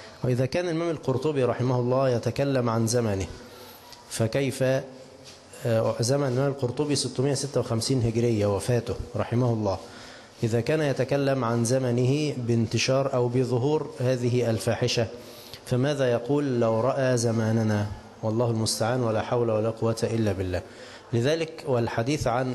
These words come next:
انتشار الزنا لابد من، آه،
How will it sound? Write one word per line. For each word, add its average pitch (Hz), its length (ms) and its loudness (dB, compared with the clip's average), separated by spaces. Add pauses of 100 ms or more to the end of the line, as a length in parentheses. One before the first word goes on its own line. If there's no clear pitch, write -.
انتشار 120 600 0
الزنا 123 480 0 (1080)
لابد 131 480 0
من، 131 340 0 (280)
آه، 110 220 0